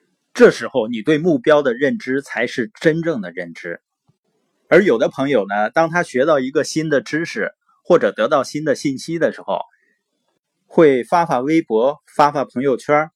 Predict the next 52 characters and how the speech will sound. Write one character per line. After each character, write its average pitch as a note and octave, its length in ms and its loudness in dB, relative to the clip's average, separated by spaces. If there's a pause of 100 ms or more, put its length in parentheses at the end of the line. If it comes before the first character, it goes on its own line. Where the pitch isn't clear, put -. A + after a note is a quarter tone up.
(320)
然 A#2 180 2
后 C#3+ 160 2
配 E3+ 240 -2
上 A#2 240 -2
自 C3 140 -8
己 G#2 160 -8
的 A2 320 0 (280)
分 F3+ 220 4
享， A2+ 240 -4 (340)
然 G#2+ 200 4
后 D#3+ 220 -2
呢， B2+ 160 -6 (840)
就 C3 140 2
没 A#2 140 0
有 B2 120 0
然 F2 220 -2
后 A2 220 -4
了。 F2 160 -14 (880)
他 F3 120 2
们 D#3+ 160 0
在 E3 160 -2
等 F#2 260 -8
待 C3 200 2
着 G2+ 140 -4
一 G2+ 140 -10
个 A#2 120 0
新 E3+ 300 -2
的 C#3 100 -2
知 A2 220 -8
识 - 180 -12
或 A#2 160 -2
者 - 140 -6
新 D3 260 -6
的 C3 140 -4
信 F#2 200 -12
息， - 280 -16 (680)
并 F#3+ 240 2
且 F#2+ 240 -8
呢， F#2+ 160 -2
认 C#3 220 2
为 A2 160 -2
自 C3 160 -12
己 B2 160 -4
已 F#2 100 -4
经 A#2 220 -6
知 F#3 240 0
道 D#3 220 -2
这 F#2+ 100 -12
些 F2+ 220 -8
知 A2+ 200 -8
识 G#2+ 180 -4
了， D#2+ 180 -6